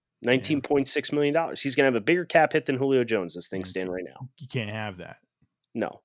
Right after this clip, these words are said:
Speaker 2: So either you restructure that and you knock it down, and then you can take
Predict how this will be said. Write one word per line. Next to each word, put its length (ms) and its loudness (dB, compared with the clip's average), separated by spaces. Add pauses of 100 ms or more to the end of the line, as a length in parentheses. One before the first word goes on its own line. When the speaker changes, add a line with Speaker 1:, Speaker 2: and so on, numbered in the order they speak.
(100)
Speaker 2:
So 200 4
either 160 6
you 160 2
restructure 640 2
that 220 8
and 80 -4
you 60 0
knock 260 2
it 100 -6
down, 260 2
and 120 2
then 120 2
you 100 -2
can 180 -4
take 360 4